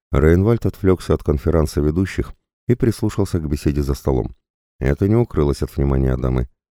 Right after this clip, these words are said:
"Но вы-то, молодой человек, видите послание?" — спросила она следователя.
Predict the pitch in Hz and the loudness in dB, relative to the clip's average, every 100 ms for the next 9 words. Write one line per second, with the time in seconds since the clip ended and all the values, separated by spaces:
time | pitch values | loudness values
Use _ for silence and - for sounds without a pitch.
0 | _ _ _ - 92 107 - 78 73 71 | _ _ _ 2 4 4 2 2 2 2
1 | 71 - 69 62 52 - - 76 117 120 | 0 0 0 0 -2 -8 -4 0 2 0
2 | - - - 69 60 50 - _ _ - | 0 -2 -2 -2 -2 -4 -8 _ _ -6
3 | - 69 - 60 62 57 62 58 57 57 | -4 -2 -2 -2 -2 -2 -2 -4 -4 -6
4 | 55 | -8